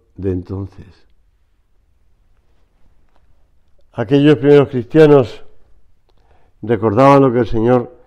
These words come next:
les había repetido en diversas ocasiones: "Si el mundo os aborrece, sabed que antes me aborreció a mí",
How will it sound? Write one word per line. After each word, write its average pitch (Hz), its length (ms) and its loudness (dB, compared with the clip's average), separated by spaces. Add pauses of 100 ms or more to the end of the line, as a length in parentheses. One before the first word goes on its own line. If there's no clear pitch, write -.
(460)
les 113 260 -6
había 117 220 0
repetido 117 720 -2
en 107 160 -10
diversas 107 420 -6
ocasiones: 101 680 -6 (840)
"Si - 180 -8
el 113 100 0
mundo 151 340 0
os 123 80 -6
aborrece, 127 520 0
sabed 127 420 -2
que 131 120 -4
antes 147 440 -2 (420)
me 110 160 -4
aborreció 98 560 -2
a 117 40 0
mí", 143 380 -4